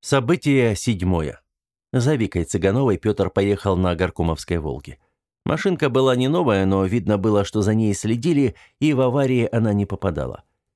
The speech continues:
Сразу бросилась в глаза дикость.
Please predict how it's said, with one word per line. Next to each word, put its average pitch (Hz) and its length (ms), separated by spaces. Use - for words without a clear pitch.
Сразу 92 420
бросилась 85 560
в 82 80
глаза 87 400
дикость. 85 580